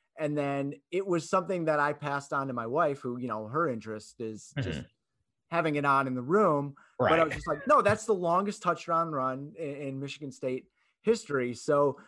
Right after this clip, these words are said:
Speaker 1: do you still get a little thrill out of, like, seeing the work that you did get out there, uh, and, and kind of, like, make it to the air and know that you've,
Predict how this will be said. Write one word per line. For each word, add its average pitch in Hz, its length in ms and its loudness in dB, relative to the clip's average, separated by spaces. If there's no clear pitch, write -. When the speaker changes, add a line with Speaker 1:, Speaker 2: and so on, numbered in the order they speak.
Speaker 1:
do 175 60 0
you 214 100 6
still 214 260 4
get 185 140 6
a 185 40 4
little 180 220 4
thrill 160 460 2
out 139 160 2
of, 123 160 -2
like, 131 280 -2
seeing 143 440 -6
the 131 80 -4
work 135 320 -4
that 123 160 -6
you 127 120 -8
did 123 460 -4
get 151 160 2
out 135 220 0
there, 139 280 0
uh, 117 240 -4
and, 123 200 -10
and 120 220 -10
kind 127 180 -6
of, 117 140 -8
like, 117 300 -8
make 131 260 -6
it 139 120 -12
to 123 120 -10
the 113 220 -8
air 120 220 -4
and 117 100 -8
know 120 160 -6
that 120 120 -6
you've, 117 440 -10